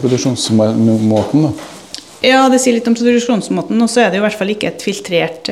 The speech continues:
Speaker 2: du kan jo filtrere et produkt, eh, døde, skal jeg til å si. Så du... vi tar jo ikke ut noen smaker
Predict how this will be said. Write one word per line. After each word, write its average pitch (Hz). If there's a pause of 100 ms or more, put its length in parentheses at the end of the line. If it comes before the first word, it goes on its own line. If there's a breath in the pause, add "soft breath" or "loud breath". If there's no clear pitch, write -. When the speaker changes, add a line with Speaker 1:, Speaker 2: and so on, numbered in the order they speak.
Speaker 2:
du 202
kan 202
jo 160
filtrere 180
et -
produkt, 180
eh, 180
døde, 180
skal 196
jeg 196
til 196
å -
si. 220
Så 214
du... 208 (400)
vi 220
tar 180
jo 175
ikke -
ut 185
noen 226
smaker 233